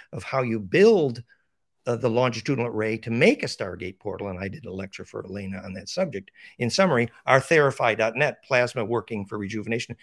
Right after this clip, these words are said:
in twenty-five countries, the real medbed, um, at higher amplitudes, that's what a Stargate portal is,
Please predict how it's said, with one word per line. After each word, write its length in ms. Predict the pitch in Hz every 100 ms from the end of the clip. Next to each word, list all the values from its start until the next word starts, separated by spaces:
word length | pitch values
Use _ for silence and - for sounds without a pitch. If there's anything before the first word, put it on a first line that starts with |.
| - -
in 100 | 104
twenty-five 500 | 127 107 98 101 95
countries, 400 | 131 113 101 -
the 120 | 107
real 240 | 113 160 110
medbed, 560 | 139 156 101 110 117 - _ _ _
um, 260 | 117 110 107 _ _ _ _ _ -
at 140 | 147
higher 300 | 143 220 220
amplitudes, 680 | 196 277 269 - 135 139 - _ _ -
that's 480 | 110 101 185 220 -
what 120 | 165
a 20 |
Stargate 460 | - 147 135 120 -
portal 300 | 131 107 147
is, 280 | 131 123